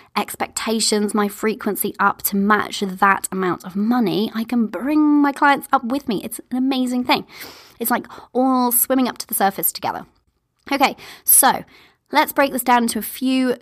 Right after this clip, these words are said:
quick steps for you just to recap what we've just been talking about, about working through these mindset beliefs and blocks that could be standing between you and committing to this big money goal. Because really the success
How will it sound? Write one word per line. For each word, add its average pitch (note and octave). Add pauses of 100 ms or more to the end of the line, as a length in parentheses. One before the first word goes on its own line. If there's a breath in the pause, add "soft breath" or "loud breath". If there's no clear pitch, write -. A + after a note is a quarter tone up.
quick -
steps -
for -
you A3
just A#3+
to G#3
recap A#3
what G3+
we've G#3
just -
been F#3
talking G3
about, D#3+
about F3+ (100)
working A3+
through G3+
these F3+
mindset G#3+
beliefs G3+
and F3+ (140)
blocks G#3+
that -
could -
be G#3
standing F#3+ (220 loud breath)
between -
you F#3+
and F3
committing F#3+
to -
this F3
big E3+ (320 loud breath)
money F#3
goal. F3
Because F#3+ (240 loud breath)
really C#4
the A#3
success B3